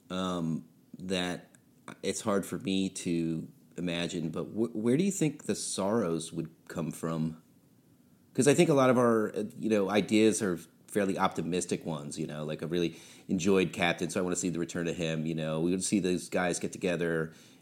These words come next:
and, I mean, sort of succeed if they get together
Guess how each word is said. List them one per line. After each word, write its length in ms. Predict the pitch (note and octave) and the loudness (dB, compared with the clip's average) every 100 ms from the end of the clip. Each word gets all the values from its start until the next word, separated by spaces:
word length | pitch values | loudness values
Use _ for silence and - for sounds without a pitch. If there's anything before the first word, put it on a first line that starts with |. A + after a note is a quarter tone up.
| _ | _
and, 460 | E2 E2+ E2+ D#2 - | -4 -2 -2 -4 -4
I 100 | F2 | -4
mean, 420 | E2+ E2 D#2 - - _ | -2 -2 -4 -8 -20 _
sort 220 | - D#2 | -6 -6
of 80 | E2 | -6
succeed 680 | - D#2 - G#2 F#2+ F#2 E2+ | -6 -2 0 2 2 2 0
if 80 | - | 0
they 140 | E2+ | -2
get 180 | E2 F2+ | 0 -6
together 600 | D#2+ F2+ F2 E2+ E2 D#2 | -2 0 2 2 0 -2